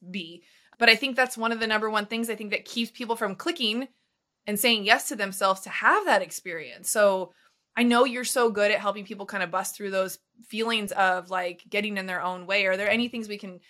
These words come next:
anything we can share with people who are like, "I know I need to be in this room"? Everything they've said, I've listened to previous episodes, I've looked into Fast Foundations, the mastermind. Like, I know what masterminds are. I know this could be so good for me and my business.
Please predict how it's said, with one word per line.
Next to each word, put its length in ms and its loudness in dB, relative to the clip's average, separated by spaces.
anything 300 0
we 100 -6
can 160 -4
share 340 2
with 140 0
people 300 -10
who 120 -10
are 120 0
like, 240 0
"I 100 -6
know 260 4
I 120 8
need 160 -6
to 80 -8
be 160 -10
in 80 -8
this 220 -14
room"? 260 -10
Everything 400 2
they've 180 0
said, 300 2
I've 160 0
listened 240 -4
to 100 -6
previous 400 2
episodes, 540 0
I've 180 0
looked 240 -4
into 140 -4
Fast 240 4
Foundations, 420 -4
the 60 -14
mastermind. 640 -8
Like, 240 -4
I 80 -8
know 220 8
what 120 12
masterminds 580 4
are. 180 4
I 80 2
know 220 0
this 160 -2
could 100 -12
be 100 -10
so 240 0
good 160 -2
for 140 -12
me 160 -6
and 80 -6
my 100 -6
business. 560 -6